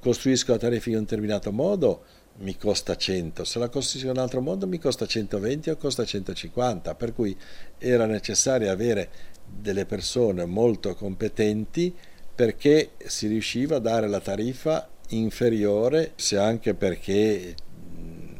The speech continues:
era impossibile un controllo del, della biglietteria, delle tariffe, perché facendo un numero enorme di, di lavoro e di,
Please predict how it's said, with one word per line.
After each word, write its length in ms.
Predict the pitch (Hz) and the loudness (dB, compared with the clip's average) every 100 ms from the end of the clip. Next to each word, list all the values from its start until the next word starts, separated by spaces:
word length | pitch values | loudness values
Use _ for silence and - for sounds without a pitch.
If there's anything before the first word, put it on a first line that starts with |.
| - | -4
era 220 | 98 104 | 4 6
impossibile 800 | 101 92 95 - 135 117 101 98 | 6 4 -4 2 2 4 4 4
un 380 | 95 95 95 90 | 4 2 -2 -2
controllo 840 | 98 92 85 95 104 104 104 98 - - - | 0 0 0 4 6 8 6 6 0 -14 -14
del, 1800 | - 85 85 98 95 92 90 87 87 87 87 85 85 80 82 82 80 78 | -12 -12 -2 0 2 2 2 2 2 0 -2 -4 -6 -6 -6 -8 -8 -8
della 240 | 82 92 92 | -6 -4 0
biglietteria, 880 | 95 90 85 90 87 104 107 101 | 0 0 0 -2 0 0 4 4
delle 280 | 95 95 92 | 4 2 0
tariffe, 540 | - 87 92 85 - 82 | 0 -2 -2 -4 -6 -6
perché 380 | 82 - 82 - - - | -6 -4 -6 -6 -14 -12
facendo 580 | - 90 - 98 90 95 | -8 -4 -2 -2 0 0
un 320 | 92 90 92 | 0 -2 -2
numero 380 | 95 98 98 92 | 0 0 2 2
enorme 560 | 90 95 101 95 87 90 | 2 6 6 6 2 -2
di, 340 | 85 82 80 | -4 -6 -6
di 160 | 82 92 | -4 0
lavoro 560 | 92 85 95 101 95 | 0 2 4 6 6
e 80 | 92 | 2
di, 220 | 87 85 | -2 -6